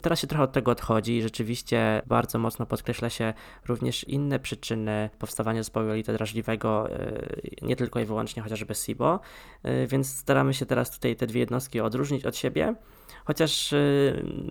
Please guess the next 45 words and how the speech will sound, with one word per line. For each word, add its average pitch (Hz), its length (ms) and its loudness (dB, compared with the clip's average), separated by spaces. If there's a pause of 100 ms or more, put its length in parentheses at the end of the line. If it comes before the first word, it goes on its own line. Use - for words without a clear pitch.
(240)
ja - 160 4
też, 147 300 2
e, 127 200 2 (220)
tam 120 140 2
przymierzam 127 360 2
się - 100 0
do 120 80 0
tego, 123 260 2
aby 113 300 4
uznać 147 300 6
po - 60 -8
prostu, 143 260 2
że, 123 360 6
że 117 120 2
jedna 120 320 4
może 110 200 2
wynikać 107 400 2
z 107 100 -6
drugiej. - 360 -4
Co 127 140 -4
prawda 113 320 0
tutaj 110 300 -2
kolejność, 110 800 0
e, 104 300 0
nie 107 100 0
do 110 100 2
końca 110 280 -2
jeszcze 107 180 -2
jest - 140 -6
poznana 107 480 0
i 107 80 -4
ciężko 107 380 -4
tutaj 101 520 -2
mówić 110 320 -2
o - 20 2
jakichś 107 260 0
pewnikach, 135 640 0
ale 165 220 6
to, - 240 4
co 160 140 4
należy 135 240 8
na 127 80 4
pewno 120 220 2
podkreślić, 135 480 2
to 113 140 0